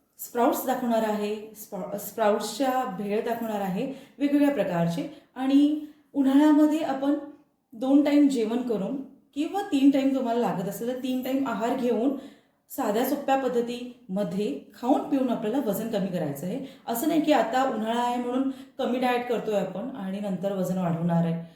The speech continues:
पावसाळा, हिवाळा आल्यानंतर, असं नाही करायचं आपल्याला. आपल्याला रेग्युलर हे फॉलोअप करायचं आहे. तर ज्यांना कुणाला संधिवात आहे समजा आणि त्यांनी ताक पिलं तर त्यांचे सांधे दुखणार आहेत,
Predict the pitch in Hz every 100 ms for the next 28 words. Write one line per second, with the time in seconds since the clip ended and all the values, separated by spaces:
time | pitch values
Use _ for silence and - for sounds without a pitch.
0 | _ _ - 180 170 185 180 175 - 170
1 | 175 165 170 170 165 165 156 196 - -
2 | - 254 311 254 247 277 214 190 190 180
3 | 190 294 - - _ 226 247 277 269 208
4 | 170 254 285 277 - - - 233 247 247
5 | - 208 214 220 190 170 190 175 170 294
6 | - - _ _ - 254 254 208 214 269
7 | 302 277 220 208 196 262 - - _ _
8 | _ _ _ _ - - 277 262 302 233
9 | 175 170 160 170 - 156 175 277 - -
10 | 247 262 285 269 302 - 247 247 - 202
11 | 170 202 240 240 - 285 247 202 247 240
12 | 185 202 196